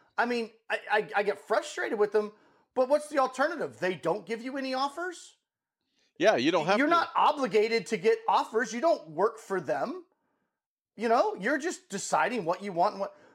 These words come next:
Speaker 1: but then now let's segue into what's going on in New York and why I think it's a really bad thing,
Speaker 2: All right,
Speaker 1: because
Speaker 2: well, here's the, here's
Speaker 1: all
Speaker 2: the deal.
Speaker 1: drivers gotta get paid more money.
Speaker 2: Well, here's the deal with New York. Uh, forget the backstory, but there have been drivers that wanted to unionize and the company's gonna pay us more,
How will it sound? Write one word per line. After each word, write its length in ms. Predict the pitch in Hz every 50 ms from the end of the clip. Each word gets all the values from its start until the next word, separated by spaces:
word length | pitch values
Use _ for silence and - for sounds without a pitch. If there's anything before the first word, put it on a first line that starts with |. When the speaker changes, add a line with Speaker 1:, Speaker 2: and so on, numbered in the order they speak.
| _ _
Speaker 1:
but 220 | - 233 226 170 160
then 240 | 233 254 247 214 - -
now 320 | 180 190 202 220 220 202 -
let's 220 | 185 196 - -
segue 360 | - 226 214 185 208 208 196 202
into 260 | 202 - - 208 190
what's 260 | 175 160 175 190 -
going 240 | - - 185 190 185
on 160 | 180 180 180
in 80 | 175 170
New 80 | 170 175
York 320 | 170 190 233 247 233 -
and 100 | 160 151
why 180 | 139 143 147 156
I 40 | 151
think 200 | 156 - 175 151
it's 140 | 165 139 123
a 60 | 120
really 380 | 120 120 135 151 156 160 156 147
bad 280 | 156 160 156 151 -
thing, 260 | - 247 156 - 120 143
Speaker 2:
All 60 | 147
right, 100 | 143 135
Speaker 1:
because 100 | 139 107
Speaker 2:
well, 80 | 107 123
here's 220 | 147 185 202 -
the, 100 | - 190 -
here's 160 | 143 156 202
Speaker 1:
all 220 | 180 196 220 226 196
Speaker 2:
the 60 | 156
deal. 80 | 202 233
Speaker 1:
drivers 260 | 254 269 262 220 165
gotta 220 | 214 226 220 214
get 180 | - 220 214 220
paid 220 | 214 226 220 214
more 160 | 214 214 226 220
money. 340 | 214 240 285 320 214 151 117 -
Speaker 2:
Well, 100 | 120 139
here's 160 | 180 196 180
the 100 | - 160
deal 220 | 123 135 143 143 135
with 180 | 127 120 101
New 80 | 113 113
York. 380 | 110 98 87 73 - _ _ _ _ _ _ _ _ _ _ -
Uh, 240 | 107 101 98 95 92 - _ _ _ _ _ _ _ _ _ _
forget 240 | - 117 151 180 -
the 80 | 143 131
backstory, 720 | 135 123 120 - - - - 120 110 107 107 110 107 92
but 160 | - 104 -
there 160 | 127 127 131
have 180 | 135 147 147 143
been 300 | 143 135 131 127 123 113
drivers 420 | 104 113 98 104 110 107 107 98 -
that 80 | 120
wanted 260 | 95 98 107 107 104 95
to 60 | 85
unionize 680 | 82 98 110 110 107 110 110 107 104 104 104 101 -
and 80 | 101 87
the 60 | 82 -
company's 460 | - 113 117 - 123 117 107 90 -
gonna 120 | 107 107
pay 220 | - - 104 104 98
us 180 | 98 - - -
more, 360 | 92 95 101 104 101 95 87